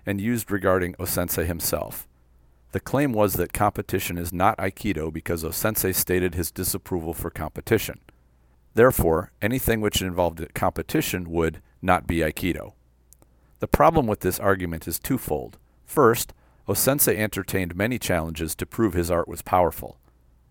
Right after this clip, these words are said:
This was certainly a competition. So, could one say that Osensei wasn't doing Aikido because he engaged in competitive challenges? Second, evidently the few mentions that Osensei made regarding competition were in passing.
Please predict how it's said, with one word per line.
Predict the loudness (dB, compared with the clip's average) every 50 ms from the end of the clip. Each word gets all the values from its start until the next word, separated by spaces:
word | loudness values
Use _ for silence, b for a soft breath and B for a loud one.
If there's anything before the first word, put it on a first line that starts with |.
| _
This | 0 2 2 4 2
was | 2 4 4
certainly | 6 6 6 4 4 -2 -6 -6
a | -2
competition. | 0 2 2 2 0 -2 -6 -2 -2 -2 -2 -2 -8 -12 -14 _ b b b b b b b b b
So, | -2 4 6 6 6 6 2 -2 -4
could | -4 -4 0
one | 2 0 2 2
say | 2 2 2 2
that | 2 0
Osensei | 0 0 0 2 2 2 2 2 0 0 0
wasn't | 4 4 2 2 2 -2 -6 -4
doing | -4 -4 -2 -2 -4
Aikido | -6 -8 -8 -4 -2 0 2 2 0
because | 0 -4 -2 -2 -2 -2 -2
he | -4 -6
engaged | -8 -6 -4 -2 -2 -2 -2 -4 -8
in | -10 -10
competitive | -10 -10 -10 -4 -2 -2 -2 0 -2 -4 -4
challenges? | -2 -2 0 0 -2 -4 -4 -6 -6 -6 -8 -14 _ _ _ _ _ _ _ _ _ _ _ _ _ _ _ _ _
Second, | -2 4 6 6 6 6 2 -4 -4 -6 b b b b b b b b b b b b
evidently | 6 6 8 8 6 4 4 0 2
the | 2 2
few | 2 2 2 2 2 0 0
mentions | 0 0 0 0 -2 -4 -4 -2 0
that | 2 2
Osensei | 2 2 2 0 -2 0 0 0 0 0 0
made | 0 0 0 0 -2
regarding | -4 0 2 2 2 2 2 -2
competition | -2 -4 -4 -4 -4 -8 -4 -4 -4 -2 -2 -6 -6 -4
were | -4 -4
in | -4 -6
passing. | -6 -2 -2 0 0 0 -2 -4 -6 -8 -16